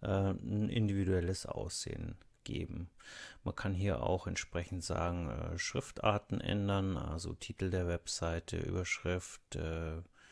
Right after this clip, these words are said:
Navigationsmenü. Schauen wir hier mal rein, Navigationsmenü kann ich in einer anderen, äh, Schriftart machen. Ähm, ich kann sie etwas größer machen, ich kann, äh, die Großbuchstaben aus,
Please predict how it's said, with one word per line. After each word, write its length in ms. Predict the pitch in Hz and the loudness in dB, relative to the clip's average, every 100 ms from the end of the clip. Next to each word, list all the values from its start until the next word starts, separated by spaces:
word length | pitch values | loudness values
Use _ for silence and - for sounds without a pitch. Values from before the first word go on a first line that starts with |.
| - - - - | -20 -20 -20 -8
Navigationsmenü. 1300 | 87 90 - - - 82 95 101 - 95 92 92 92 90 | -4 -2 -2 -4 -4 -2 0 0 0 0 0 0 0 -2
Schauen 280 | - - 80 | -6 -4 -4
wir 140 | 85 | -4
hier 160 | 85 90 | -2 -2
mal 220 | 90 90 | 0 0
rein, 280 | 85 87 90 | 0 -2 -2
Navigationsmenü 1040 | 87 85 - - - 87 - 87 87 87 87 - - - - | -2 -4 -6 -6 -4 -4 -2 -2 0 -2 -4 -10 -18 -18 -6
kann 180 | 92 | -2
ich 140 | 90 92 | 0 0
in 140 | 90 | 0
einer 120 | 85 | 0
anderen, 480 | 85 87 82 85 85 | -2 0 0 0 0
äh, 220 | 76 85 | -2 -2
Schriftart 680 | 85 - 110 - - 85 - | -2 -4 -6 -6 -4 -2 -2
machen. 420 | 95 87 95 90 - - - - - _ - | -2 -2 -2 -4 -6 -16 -20 -20 -20 _ -4
Ähm, 240 | 90 87 90 | 0 0 0
ich 180 | - - | -4 -8
kann 240 | - 90 90 | -4 -2 0
sie 380 | 87 87 85 | 0 2 0
etwas 400 | - - 92 - | -2 -4 -6 -6
größer 480 | - 95 101 - 98 | -2 0 2 2 0
machen, 600 | 95 92 90 - 90 90 | 2 0 -2 -4 -2 -2
ich 200 | 90 - | -4 -8
kann, 440 | - 85 87 85 80 | -6 -4 -2 -2 -2
äh, 400 | 78 80 82 80 | -2 -2 -4 -6
die 80 | 78 | -8
Großbuchstaben 920 | - - - - 92 - - - 95 92 | -8 -8 -8 -6 -8 -6 -2 0 0 -2
aus, 420 | 92 92 - | -2 -2 -4